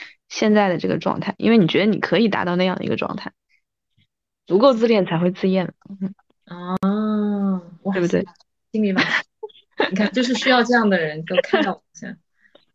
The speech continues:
Speaker 1: <laughs>
Speaker 2: 就会，
Speaker 1: 哦。
Speaker 2: 就会，会常常这么觉得。
Speaker 1: 嗯。
Speaker 2: 你想，嗯，哎，就会看到，哎，跟你同龄的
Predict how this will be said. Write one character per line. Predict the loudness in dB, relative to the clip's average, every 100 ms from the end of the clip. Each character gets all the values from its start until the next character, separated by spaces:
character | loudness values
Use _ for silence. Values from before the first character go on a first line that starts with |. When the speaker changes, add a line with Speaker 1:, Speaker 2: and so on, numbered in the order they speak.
| _ -20
Speaker 1:
<laughs> | _ _ _ _ _ _ _ _ _ _ 0
Speaker 2:
就 | 4
会， | 6
Speaker 1:
哦。 | 4 2
Speaker 2:
就 | 0
会， | 0 2
会 | 2 2
常 | 0 -4
常 | -4 -8
这 | -10
么 | -12
觉 | -12 -14
得。 | -12
Speaker 1:
嗯。 | -4 -4
Speaker 2:
你 | -4
想， | -8 -12 -12 _ _ _ _ _ _ _ _ _ _
嗯， | 2 4 4 2 0 -8
哎， | -6
就 | -2
会 | 0
看 | 2 4
到， | 4
哎， | 0 -2
跟 | 2
你 | 2
同 | 0 -2
龄 | 2 4
的 | 2 -2